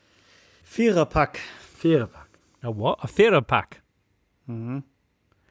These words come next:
Speaker 3: That's what Erling Haaland got this weekend against Hertha Berlin in a five two win for Lucien Favre's Borussia Dortmund. But he's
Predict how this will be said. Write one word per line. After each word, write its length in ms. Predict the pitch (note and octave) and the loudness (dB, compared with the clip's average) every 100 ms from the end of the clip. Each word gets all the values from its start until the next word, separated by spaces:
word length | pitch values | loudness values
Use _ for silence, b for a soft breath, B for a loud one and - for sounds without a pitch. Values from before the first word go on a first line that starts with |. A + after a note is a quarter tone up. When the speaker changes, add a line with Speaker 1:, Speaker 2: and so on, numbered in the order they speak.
| _ _ | _ _
Speaker 3:
That's 260 | C#3 D3+ - | -4 -2 2
what 240 | D3 - _ _ - | 2 2 _ _ -6
Erling 260 | C#3 C#3 B2 | -2 -2 0
Haaland 360 | C#3 C#3+ C3+ | 2 2 0
got 200 | A#2+ C#3+ | 0 -2
this 240 | C#3 B2 - | -2 -4 -4
weekend 640 | A#2+ - C3+ B2+ B2+ A#2 b b b b | -6 -2 0 0 -2 -6 b b b b
against 240 | B2 B2 - | -8 -4 2
Hertha 340 | D#3+ F3 D3 | 2 2 0
Berlin 380 | C3+ C#3 D#3+ C3 | -2 0 2 2
in 80 | B2+ | 0
a 60 | |
five 460 | - - F3 E3+ D#3 | -2 -2 0 0 0
two 280 | - D3+ C3+ | 2 2 2
win 400 | E3 C#3+ F#2+ - b b b | 2 2 0 -6 b b b
for 140 | A#2 | -4
Lucien 300 | A#2+ - A#2+ | -4 -4 -4
Favre's 360 | G#2+ B2+ A2+ A2 | -2 -2 -2 -4
Borussia 400 | B2+ B2+ - B2 | -2 -2 -2 -6
Dortmund. 680 | G#2 D3+ E3 - C3+ D3+ - b b b b b - | -2 0 0 0 -4 -4 -12 b b b b b -2
But 140 | D3+ | 0
he's 400 | G3+ B3+ C#3 | 2 0 -2